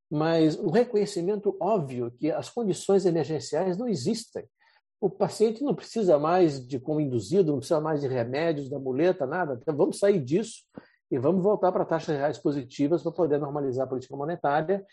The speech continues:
Então, eh, a comunicação do bacen tá muito na frente, eu diria seis a doze meses adiantado em relação ao fed e em relação ao Banco Central Europeu. Eu acho que o nosso problema é fiscal, é outro problema,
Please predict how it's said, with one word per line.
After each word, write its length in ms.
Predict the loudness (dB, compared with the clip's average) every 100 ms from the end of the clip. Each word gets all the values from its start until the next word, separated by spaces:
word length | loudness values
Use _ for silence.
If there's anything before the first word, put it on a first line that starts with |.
| _ _ -6
Então, 580 | -4 0 2 4 4 2
eh, 480 | 2 4 4 2 0 -8 _ _
a 160 | -4 -4
comunicação 1000 | 0 2 4 2 0 -2 -2 0 2 2
do 80 | 0
bacen 600 | -6 -8 -4 -2 -2 -8 _ _ _ _ -2
tá 100 | 2
muito 560 | 4 6 6 6 4
na 120 | 2
frente, 320 | -2 0 0 0
eu 60 |
diria 320 | -2 2 2
seis 560 | 0 -2 2 4 4 0 -6
a 80 |
doze 280 | 0 0 0
meses 520 | -4 -4 0 0 0
adiantado 580 | -6 -6 -6 2 2 4
em 60 | 0
relação 600 | -2 -2 -2 -4 -4 -6 _ _ -6
ao 300 | -2 0 0
fed 460 | 0 4 4 4 -4
e 180 | -2 0
em 60 |
relação 380 | 0 0 0 -2
ao 60 | -4
Banco 160 | -4
Central 320 | -6 -2 0 2
Europeu. 500 | 0 0 -2 -2 -8 _ _ -6
Eu 160 | 0 0
acho 160 | 2
que 60 | 0
o 40 |
nosso 200 | -2 -4
problema 380 | -2 2 4 2
é 20 |
fiscal, 640 | 0 -6 0 4 4 2 -10 -14
é 120 | -4 -2
outro 200 | -2 0
problema, 480 | 2 6 4 4